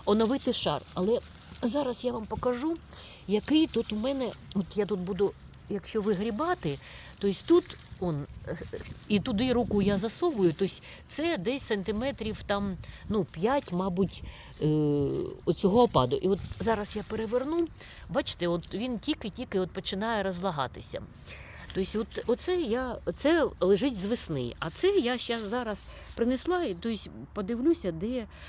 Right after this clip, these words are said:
отам от, е, поменше вже, е, ну, слой, то я його ще добавлю, тому що зараз осінь і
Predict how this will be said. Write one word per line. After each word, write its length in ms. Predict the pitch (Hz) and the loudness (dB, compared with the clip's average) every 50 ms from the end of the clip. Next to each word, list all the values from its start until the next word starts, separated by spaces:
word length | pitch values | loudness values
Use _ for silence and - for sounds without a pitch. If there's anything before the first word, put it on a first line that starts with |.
| - - | -16 -10
отам 300 | - 190 - 233 220 214 | -8 -2 -2 0 0 0
от, 180 | 208 196 - - | 0 -2 -2 -2
е, 220 | 175 170 165 175 165 - | 0 0 -2 -4 -4 -2
поменше 540 | 208 233 285 359 415 440 359 - - 175 | 0 2 2 2 2 0 -2 -4 -4 -4
вже, 360 | 147 139 143 143 139 135 127 104 - - - - - - - - - - - - - - - - - - - | -4 -2 -2 -2 -4 -4 -4 -8 -10 -14 -20 -20 -20 -20 -20 -20 -20 -20 -20 -20 -20 -20 -18 -16 -14 -8 -4
е, 420 | 135 135 135 131 123 120 120 123 104 98 82 80 78 - - 60 50 50 50 50 - - - - - - - - | -2 0 0 0 -2 -2 -4 -4 -6 -8 -8 -10 -10 -12 -12 -12 -12 -12 -14 -14 -16 -16 -18 -16 -16 -10 -4 0
ну, 220 | 262 240 160 117 | 0 0 0 -2
слой, 380 | - - - 202 190 160 120 110 135 - - - - - - - | -4 -2 0 2 2 2 2 0 -6 -12 -18 -20 -20 -20 -10 -4
то 100 | - 170 | -2 -2
я 200 | 180 226 320 339 330 | -2 -2 -2 -4 -2
його 340 | 247 208 208 190 240 294 | -2 -4 -2 -2 -2 -2
ще 220 | 277 - - 233 254 | -2 -2 -4 -4 0
добавлю, 500 | 208 247 240 170 135 120 117 120 123 131 - | 2 2 2 2 0 -2 -2 -2 -4 -6 -6
тому 220 | 170 185 226 262 | -6 -4 -4 -4
що 160 | - - 220 | -4 -4 -4
зараз 300 | 214 233 247 240 233 226 - | -2 -2 -2 -4 -4 -6 -4
осінь 380 | 226 285 311 - - 233 226 220 - - - - - - - - - - - | -4 -4 -4 -4 -4 -6 -6 -6 -10 -16 -16 -16 -16 -16 -16 -18 -18 -12 -8
і 420 | - 202 214 208 208 208 202 190 | -6 -4 -2 0 0 0 0 0